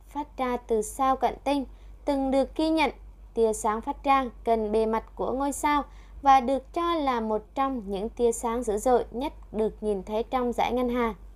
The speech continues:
Nghiên cứu được công bố hôm hai mươi mốt tháng tư trên tạp chí The Astrophysical. Tác giả của nghiên cứu cho biết ngôi sao này sáng hơn mười bốn nghìn lần khi được nhìn thấy ở bước sóng cực tím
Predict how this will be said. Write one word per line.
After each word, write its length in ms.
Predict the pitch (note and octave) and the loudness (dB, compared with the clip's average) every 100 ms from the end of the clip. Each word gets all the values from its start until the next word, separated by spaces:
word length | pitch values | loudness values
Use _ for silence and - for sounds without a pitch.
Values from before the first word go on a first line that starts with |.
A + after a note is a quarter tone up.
| - - - - - - - - - - | -20 -20 -20 -20 -20 -20 -20 -20 -20 -6
Nghiên 320 | B3 C4 B3 | 2 4 2
cứu 340 | A#3 B3 B3 B3+ | 2 6 6 6
được 240 | C4 A#3 | 2 2
công 180 | B3+ B3 | -2 2
bố 240 | A#3+ B3+ - | 4 2 -4
hôm 420 | - C#4 D4+ D4+ | -8 0 2 2
hai 320 | C4 D4 D4 | -4 -2 -2
mươi 60 | C#4+ | 0
mốt 120 | D#4+ | -2
tháng 120 | E4 | -6
tư 260 | D#4+ D#4+ D4+ - - - | 0 0 0 -4 -14 0
trên 260 | A#3+ A#3 | 2 2
tạp 320 | A3 G#3+ - | 0 0 0
chí 160 | - A3+ | -2 -2
The 260 | - G#3+ - | 0 -4 -2
Astrophysical. 1000 | C4 - - C4 B3+ C4+ C4 C4+ - B3+ G#3+ - - - - | -6 -6 -6 -2 -2 -2 -4 -4 2 2 2 -8 -20 -16 2
Tác 180 | F#4 F#4 | 2 2
giả 240 | - A3 | 4 4
của 180 | A#3 A3+ | 4 -4
nghiên 240 | B3+ C#4 | -2 -2
cứu 220 | B3+ C4 C4 - | 0 2 2 0
cho 180 | C4+ | 0
biết 200 | C4 E4+ - - - - | 0 -2 -4 -20 -20 -4
ngôi 160 | E4+ F4 | 0 0
sao 240 | - F4 | 2 2
này 240 | D#4 B3+ | 4 2
sáng 360 | A3 - B3 C#4+ | 2 -2 -2 -2
hơn 300 | B3+ C#4 C4 | -2 0 2
mười 100 | A3+ | 0
bốn 260 | G#3+ A#3 C#4 | 2 0 0
nghìn 220 | C4 A#3+ | 2 6
lần 180 | A#3+ G#3 - - - | 6 4 -12 -20 -18
khi 260 | - E4 E4 | -4 0 2
được 200 | C4+ A#3+ - | 2 0 0
nhìn 200 | G#3+ F#3+ - | -4 -4 -6
thấy 260 | A3+ A#3 | -2 0
ở 260 | - F#3 G3+ | 2 0 0
bước 220 | A3 C4 | -2 -2
sóng 360 | - A#3+ A#3 B3+ | -4 -2 -2 0
cực 300 | C4 - - | -2 -2 2
tím 240 | A#3 B3 | 2 2